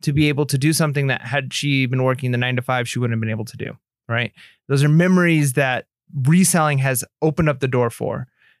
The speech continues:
And so just kind of being very grateful for that. And then, um, kind of along those lines, so my son was gone with her for, like, a week, so I didn't have him around, and it was, you know, a bit of a bummer,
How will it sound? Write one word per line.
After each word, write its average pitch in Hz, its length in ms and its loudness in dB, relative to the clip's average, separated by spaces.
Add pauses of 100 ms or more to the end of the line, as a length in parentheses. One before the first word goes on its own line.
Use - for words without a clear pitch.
(120)
And 139 160 2
so 143 180 4
just 143 140 0
kind 254 140 2
of 165 80 0
being 156 300 0
very 135 220 0
grateful 131 520 -2
for 131 160 -4
that. 120 320 -2
And 147 240 2
then, 147 440 2 (400)
um, 120 300 -4 (400)
kind 185 160 0
of 165 60 0
along 151 380 2
those 127 200 2
lines, 143 460 0
so 147 80 -2
my 127 100 0
son 170 280 2
was 143 120 0
gone 131 200 0
with 127 100 -2
her 127 120 0
for, 127 120 -6
like, 120 140 -2
a 123 60 -6
week, 127 240 -2
so 131 120 0
I - 20 2
didn't 120 180 -2
have 123 180 -4
him 120 80 -4
around, 160 400 2
and 123 80 0
it 90 40 -2
was, 123 160 -2
you 131 60 0
know, 117 100 -2
a - 40 -6
bit 131 180 -4
of 123 80 0
a 120 60 0
bummer, 147 460 2